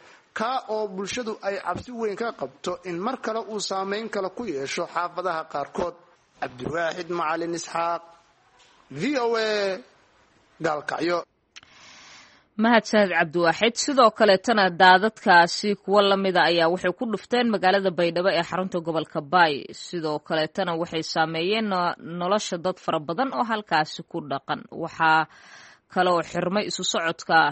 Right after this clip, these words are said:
Speaker 2: meelo badan oo magaaladaasi ka mid ah, sida uu ku soo warramayo asna Mukhtaar Maxamed Catoosh.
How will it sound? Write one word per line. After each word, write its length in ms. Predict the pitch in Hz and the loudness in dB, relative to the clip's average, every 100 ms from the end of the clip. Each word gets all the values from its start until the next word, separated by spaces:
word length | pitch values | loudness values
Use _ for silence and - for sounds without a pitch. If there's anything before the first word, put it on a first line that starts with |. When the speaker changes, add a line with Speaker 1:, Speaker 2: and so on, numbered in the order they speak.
| 160 | 0
Speaker 2:
meelo 260 | 165 185 196 | -4 -2 0
badan 280 | 180 208 | 0 -2
oo 100 | 185 | -4
magaaladaasi 640 | 175 160 165 175 156 151 175 | -4 -2 0 0 -2 -4 -8
ka 140 | - 185 | -4 -4
mid 200 | 156 160 | -2 -4
ah, 60 | |
sida 240 | 220 - 208 | -4 -2 -4
uu 80 | 170 | -4
ku 120 | 220 | -6
soo 200 | - 175 | -2 0
warramayo 480 | 165 190 190 156 160 | 0 -2 -2 0 0
asna 320 | 147 - 202 277 - _ _ | -2 -2 0 0 -2 _ _
Mukhtaar 380 | 185 - - 170 151 | -10 -6 2 4 2
Maxamed 300 | 151 160 151 | -6 -6 -2
Catoosh. 520 | 139 - 175 147 | -2 -2 -6 -6